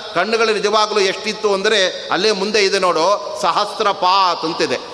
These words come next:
ಎರಡು ಸಾವಿರ ಕಣ್ಣುಗಳಲ್ಲಿ ಸಾವಿರ ಕಣ್ಣು ಕೆಳಗಡೆ ಬಿದ್ದೋಗ್ಬಿಟ್ಟಿದೆ, ಉಳಿದದ್ದೆಷ್ಟು? ಒಂದೇ ಸಾವಿರ ಕಣ್ಣು. ಆದ್ರಿಂದ ಭಗವಂತನನ್ನ ಸಹಸ್ರಾಕ್ಷ ಅಂತ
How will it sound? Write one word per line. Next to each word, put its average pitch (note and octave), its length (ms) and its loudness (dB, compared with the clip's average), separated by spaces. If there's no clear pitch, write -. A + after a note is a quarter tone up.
ಎರಡು F3+ 240 2
ಸಾವಿರ G#3 400 0
ಕಣ್ಣುಗಳಲ್ಲಿ F#3 1000 0
ಸಾವಿರ G#3+ 360 2
ಕಣ್ಣು G#3+ 240 -2
ಕೆಳಗಡೆ G3+ 340 2
ಬಿದ್ದೋಗ್ಬಿಟ್ಟಿದೆ, F3 800 -2
ಉಳಿದದ್ದೆಷ್ಟು? A#3+ 600 2
ಒಂದೇ A#3 300 2
ಸಾವಿರ G3 340 0
ಕಣ್ಣು. D#3+ 500 0
ಆದ್ರಿಂದ G#3+ 400 0
ಭಗವಂತನನ್ನ G#3+ 640 0
ಸಹಸ್ರಾಕ್ಷ F#3+ 640 0
ಅಂತ F3 300 0